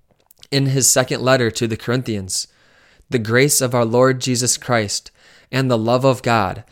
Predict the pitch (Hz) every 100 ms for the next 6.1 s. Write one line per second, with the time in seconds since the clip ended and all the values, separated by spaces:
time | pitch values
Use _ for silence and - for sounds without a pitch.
0 | - _ - 123 117 - 135 147 131 -
1 | 107 113 110 110 123 139 143 - - 120
2 | 107 107 113 110 107 117 107 110 107 92
3 | - _ _ _ _ - - - 110 107
4 | 117 147 175 - - _ 123 143 143 113
5 | 135 156 - 127 135 131 147 147 110 98